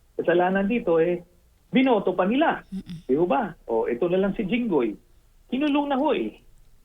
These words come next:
Speaker 1: Noong twenty twelve, na-involve na sa corruption. Pero nung pumarap sa botante, eh, nakalimutan, binoto ulit. Eh, ano hong aasahan natin?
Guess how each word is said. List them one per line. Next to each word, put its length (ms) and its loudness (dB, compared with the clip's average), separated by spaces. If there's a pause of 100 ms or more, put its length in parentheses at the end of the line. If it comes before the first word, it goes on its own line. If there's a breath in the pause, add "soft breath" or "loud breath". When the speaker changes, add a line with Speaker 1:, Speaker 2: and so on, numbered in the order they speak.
Speaker 1:
Noong 160 -2
twenty 400 0
twelve, 240 0
na-involve 640 0
na 80 -2
sa 80 -6
corruption. 640 -2 (560)
Pero 240 2
nung 320 0 (240)
pumarap 560 2
sa 100 2 (540)
botante, 720 0
eh, 160 0
nakalimutan, 880 0 (160)
binoto 480 2
ulit. 240 -2 (240)
Eh, 160 2
ano 160 4
hong 160 2
aasahan 480 0
natin? 320 -2